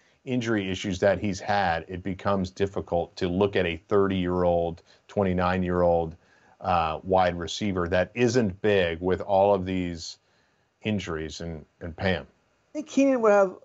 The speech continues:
Speaker 2: before I answer that question, I would need to know two things, which we'll find this season. One, you know, the injury history was really more in his past. He's played sixteen games for three straight seasons.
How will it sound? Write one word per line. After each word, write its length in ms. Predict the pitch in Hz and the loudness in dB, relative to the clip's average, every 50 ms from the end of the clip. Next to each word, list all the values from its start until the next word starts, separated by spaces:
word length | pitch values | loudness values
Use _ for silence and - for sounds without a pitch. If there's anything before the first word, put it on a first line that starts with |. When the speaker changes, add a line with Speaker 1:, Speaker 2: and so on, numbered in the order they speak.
| _ _ _ _ 165 | _ _ _ _ -8
Speaker 2:
before 320 | 175 165 - 247 262 262 | -8 -4 2 4 4 4
I 80 | 247 233 | 4 2
answer 160 | 233 220 214 | 0 0 0
that 100 | 202 214 | -2 0
question, 220 | 214 208 175 190 | 0 0 2 2
I 80 | 185 180 | 2 4
would 140 | 185 180 185 | 4 2 2
need 100 | 202 175 | 0 0
to 60 | 185 | 0
know 100 | 185 180 | 0 0
two 200 | - - 196 190 | 0 0 0 2
things, 200 | - 202 175 147 | 2 2 2 2
which 120 | 156 131 | 0 -2
we'll 100 | 180 170 | -2 -4
find 280 | - - 180 175 165 160 | -2 0 0 0 0 -2
this 140 | 160 151 - | -2 -4 -4
season. 340 | 165 151 139 - 117 107 - _ _ _ _ | -4 -4 -6 -6 -10 -16 -20 _ _ _ _
One, 480 | - 151 180 202 240 285 311 339 302 - _ _ _ _ _ _ _ _ _ | 0 4 4 6 6 4 2 -2 -8 -14 _ _ _ _ _ _ _ _ _
you 60 | - | 0
know, 80 | 320 311 | 2 4
the 120 | 240 254 | 6 4
injury 220 | 330 359 415 359 233 | 4 4 4 4 6
history 240 | 240 262 - 240 | 4 4 4 2
was 100 | 208 175 | 0 0
really 160 | 175 262 269 214 | 0 -2 -2 0
more 200 | 185 202 214 214 | 2 2 2 2
in 20 | |
his 100 | 175 143 | 0 -4
past. 440 | - - 170 180 170 147 - - - | -6 -4 -2 -2 -2 -2 -4 -8 -10
He's 160 | - 247 233 | -12 -10 -10
played 300 | - - 285 339 311 - | -4 -2 -2 0 0 -2
sixteen 400 | - - 262 - - - 208 175 | -2 -4 -4 -4 -2 0 0 0
games 220 | 160 226 262 233 - | 0 -2 -4 -4 -6
for 60 | 151 | -8
three 200 | - - 196 196 | 0 2 2 2
straight 260 | 190 - 190 180 170 | 4 4 2 2 2
seasons. 460 | - 240 269 120 - 120 117 - - | 0 -4 -6 -6 -8 -10 -14 -18 -20